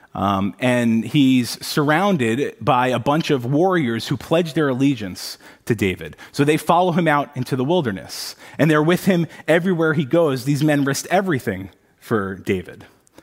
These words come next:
And one of those men was Uriah. Some years go by, then David becomes king. David wakes up in the afternoon, probably after a little afternoon nap, and gets up,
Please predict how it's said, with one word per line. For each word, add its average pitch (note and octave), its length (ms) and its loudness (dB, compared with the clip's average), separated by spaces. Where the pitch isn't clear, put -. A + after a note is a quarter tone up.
And B2 140 2
one F3 160 4
of E3 80 -2
those E3 180 0
men A2+ 340 -2
was G2+ 120 -4
Uriah. B2 480 0
Some G#2+ 220 2
years A#2 240 2
go A2 120 0
by, G#2+ 360 -2
then A2 100 0
David G2+ 260 0
becomes A2+ 360 -2
king. E3+ 340 -2
David A#2+ 380 2
wakes G2+ 180 0
up C#3+ 160 0
in C3 60 2
the B2+ 100 2
afternoon, C3+ 500 2
probably A#2 300 0
after A2 420 -2
a F#2+ 80 -2
little G#2 380 -2
afternoon G#2 480 -2
nap, D3+ 320 0
and G#2 100 -6
gets A2+ 240 0
up, C#3+ 320 0